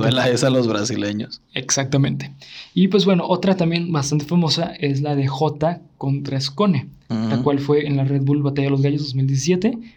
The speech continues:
Speaker 2: la que ganó Scone. Esta se le dijo Jota a Scone: "Tienes razón, hoy me voy a lle-, me van a llover botellas porque voy a ganar y celebraremos con ellas".
Speaker 1: Eso está meh.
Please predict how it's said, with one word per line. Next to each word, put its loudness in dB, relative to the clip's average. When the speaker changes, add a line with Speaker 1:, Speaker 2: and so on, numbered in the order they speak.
Speaker 2:
la -2
que 0
ganó 2
Scone. -6
Esta 0
se 0
le 4
dijo 0
Jota -2
a -4
Scone: -4
"Tienes 4
razón, 4
hoy 2
me 4
voy -2
a -2
lle-, -4
me 2
van 2
a 2
llover 2
botellas 0
porque -4
voy 0
a -2
ganar 0
y -4
celebraremos -2
con -6
ellas". -4
Speaker 1:
Eso 0
está 0
meh. -6